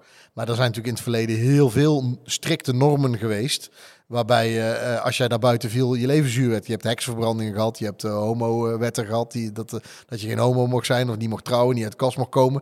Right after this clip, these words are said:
Dus het, en dat, nou, dat hoor je natuurlijk alweer luisteren zeggen, "Ja, dat is toch anders dan vlees eten of niet?" Maar het fundamentele idee dat de overheid bepaalde informatie, ja,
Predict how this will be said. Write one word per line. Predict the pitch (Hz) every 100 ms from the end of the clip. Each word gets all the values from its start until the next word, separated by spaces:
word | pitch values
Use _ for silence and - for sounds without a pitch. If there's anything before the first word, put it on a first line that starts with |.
| - - -
Dus | 123 117
het, | 135 -
en | 123
dat, | 123 -
nou, | 117 127
dat | 98
hoor | 95 104
je |
natuurlijk | 110 107 113 113
alweer | 110 107
luisteren | 110 107 -
zeggen, | - 107
"Ja, | 101
dat |
is | 110 120
toch | -
anders | 127 113
dan | 123 110
vlees | 120 123
eten | 120 113 104
of | 104
niet?" | 95 123 - - - - -
Maar | 117
het | 117
fundamentele | - 160 160 143 151 156 143
idee | 120 131 143
dat | 127 -
de |
overheid | - 151 131 120 104 101
bepaalde | 110 - 123 117
informatie, | 120 - 117 127 127 113 98 92 _ _ _
ja, | 120 90